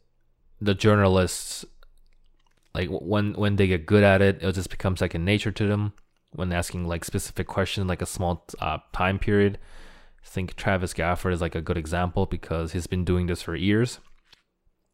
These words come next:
And every interview he does, he's, the question he asks is, I think, uh, meaningful, and he doesn't sound robotic when he asks.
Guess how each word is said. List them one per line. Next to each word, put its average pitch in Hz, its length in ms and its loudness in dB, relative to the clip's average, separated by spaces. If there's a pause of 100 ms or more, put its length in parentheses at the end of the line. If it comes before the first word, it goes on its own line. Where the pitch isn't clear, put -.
(880)
And 90 380 0
every 104 300 4
interview 98 400 2
he 92 140 0
does, 90 340 2
he's, 90 300 -4 (320)
the 98 100 0
question 107 420 2
he 92 200 -2
asks - 720 -4
is, 85 180 -6
I 82 120 -4
think, 85 400 -6 (1120)
uh, 67 180 -8
meaningful, 104 600 2
and 95 240 -2
he 87 500 -4 (1300)
doesn't 113 280 6
sound 104 300 4
robotic 90 460 4
when 85 140 -2
he 76 80 -6
asks. - 480 -14